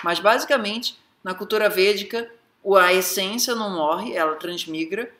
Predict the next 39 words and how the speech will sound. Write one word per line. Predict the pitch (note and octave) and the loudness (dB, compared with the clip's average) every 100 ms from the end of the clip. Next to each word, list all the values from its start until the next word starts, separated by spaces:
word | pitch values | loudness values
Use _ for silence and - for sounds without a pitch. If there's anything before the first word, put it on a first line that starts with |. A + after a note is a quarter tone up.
| _ _ | _ _
O | F3+ | -6
que | G3+ | -4
morre | F3 F3+ A3 A#3 | 2 4 4 2
são, | - G#3 G3 A3 A#3 A3+ - | -4 -4 -4 -4 -8 -12 -12
ah, | F3 E3+ E3 D#3 D3 C#3+ C#3+ | -10 -6 -4 -4 -4 -6 -8
digamos, | D#3 D#3+ D#3+ | -8 -6 -4
a | D#3 | -4
mente | D3+ E3+ F#3 - F3 D#3 | -4 -8 -6 -4 -4 -6
identificada | D3 D#3+ D#3 D#3 - C#3+ D3+ | -8 -10 -10 -10 -6 -4 -4
como | D#3 D3+ D3+ | -8 -10 -10
um | C#3+ D3 | -12 -12
ser | - D3+ D3 | -10 -10 -8
menor, | D3 D3 D#3 - - _ _ _ | -8 -6 -6 -8 -18 _ _ _
ah, | D3+ D3+ C#3+ C#3+ C#3 C#3 | -2 0 2 0 -2 -6
como | D#3 D3 D3 C#3+ C#3+ | -8 -6 -6 -8 -8
um | D3 C#3 | -8 -8
ego, | C3+ C#3+ E3 C#3+ | -6 -4 -4 -8
como | D3 D3 C#3+ | -10 -10 -10
um | |
ahankara. | C#3+ D3 C#3+ C#3 D#3 G3+ - _ _ _ | -10 -12 -6 -4 -4 -6 -12 _ _ _
Isso | F3+ A3 A3 | -6 -4 -2
daí | F3+ F#3+ | -2 -2
morre, | F#3 C#3+ C3+ C3+ - _ _ _ - | 0 -2 -2 -12 -18 _ _ _ -6
mas | D#3 D#3 F3 E3+ | -2 2 2 0
ele | F3 F3 | -4 -2
deixa | F3 F3+ G3 | 0 2 0
impressões | F#3 F#3 F3+ E3+ E3+ E3+ | -2 -4 -4 -6 -8 -6
na | F#3 E3 | 0 2
alma. | D3 D#3 E3 | 2 0 -4
Aí | D3 D#3 F3 | -4 -2 -4
o | |
tema | F3 _ F3 F3 D3+ | -6 _ -8 -4 -4
é | D3 | -4
muito | C#3+ D#3 G#3+ A3 F#3+ C#3+ | -6 -8 -8 -6 -8 -4
vasto | C#3+ D#3+ D3+ - E3 | 0 0 0 -4 -6
pra, | - D#3+ | -4 -2
<laughs> | |
digamos | D#3+ F3 F#3+ F3 | -2 -2 -2 -4
assim, | E3 D#3 E3+ | -4 -4 -8